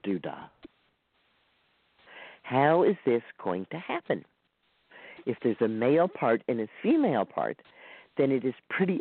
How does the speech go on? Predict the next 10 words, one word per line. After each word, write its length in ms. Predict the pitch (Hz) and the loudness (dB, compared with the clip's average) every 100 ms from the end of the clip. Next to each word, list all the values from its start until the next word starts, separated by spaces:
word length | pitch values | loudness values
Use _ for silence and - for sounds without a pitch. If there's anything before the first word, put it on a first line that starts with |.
| - | -2
obvious 520 | 175 226 214 135 87 - - - _ _ _ - _ - | 0 2 2 0 -2 -6 -20 -20 _ _ _ -20 _ -4
to 80 | 165 - | -2 0
anyone 420 | 175 190 180 151 | 2 2 2 2
over 180 | 151 156 | 2 0
the 200 | 160 - | 0 2
age 240 | 139 127 | 0 -2
of 60 | 127 - | -12 -8
ten 460 | 262 339 226 - 101 - - - - | -2 -2 -2 -8 -20 -20 -20 -18 -4
that 100 | 131 - | -4 0
those 200 | 160 | 0